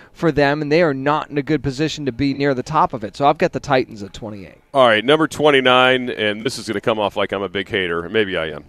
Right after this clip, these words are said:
Speaker 2: The New York Giants, uh, are gonna be at twenty-nine. <laughs> Listen, they didn't have a quarterback either. They f-,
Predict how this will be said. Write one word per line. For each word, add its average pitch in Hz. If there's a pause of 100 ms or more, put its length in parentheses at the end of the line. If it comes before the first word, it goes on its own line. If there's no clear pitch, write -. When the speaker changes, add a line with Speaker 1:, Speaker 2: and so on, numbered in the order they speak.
Speaker 2:
The 117
New 139
York 131
Giants, 101
uh, 135
are 160
gonna 208
be 165
at 226
twenty-nine. 226
<laughs> -
Listen, 180
they 202
didn't 208
have 160
a 139
quarterback 117
either. 80 (1200)
They 165
f-, -